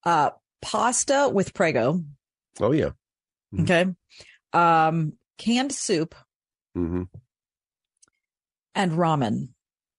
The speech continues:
Speaker 2: Mm-hmm. Mm-hmm.
Speaker 1: Or I think ramen would be tied with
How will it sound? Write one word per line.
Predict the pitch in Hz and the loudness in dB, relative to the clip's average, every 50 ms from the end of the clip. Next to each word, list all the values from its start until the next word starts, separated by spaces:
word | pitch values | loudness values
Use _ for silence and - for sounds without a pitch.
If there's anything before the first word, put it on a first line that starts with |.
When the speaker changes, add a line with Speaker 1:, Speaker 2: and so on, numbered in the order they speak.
| _ _ - | _ _ -4
Speaker 2:
Mm-hmm. | 78 82 82 80 80 80 78 - _ - | -2 -2 0 0 -2 -2 -4 -6 _ -4
Mm-hmm. | 87 90 90 - _ - - 208 | -4 -4 -4 -6 _ -4 0 2
Speaker 1:
Or | 254 294 294 262 190 160 156 156 156 - - | 2 4 2 2 2 0 0 -2 -2 -4 -4
I | 190 208 | -6 -8
think | - - 277 285 262 | -4 -4 -4 -4 -4
ramen | 226 190 185 214 220 226 233 240 254 254 240 | -4 -4 -2 -2 0 0 0 -2 -2 -2 0
would | 208 196 180 156 | 0 -2 -2 -2
be | 180 175 170 151 - | -4 -4 -4 -6 -8
tied | - - - - 208 202 190 190 196 202 202 202 220 214 226 233 226 - _ _ _ _ _ _ _ _ _ _ _ _ | -12 -12 -10 -6 -4 -2 -2 0 0 0 0 0 -2 -2 -2 -4 -6 -8 _ _ _ _ _ _ _ _ _ _ _ _
with | 170 165 180 185 185 190 185 - - - - - | -6 -2 0 0 0 0 -2 -6 -14 -20 -20 -20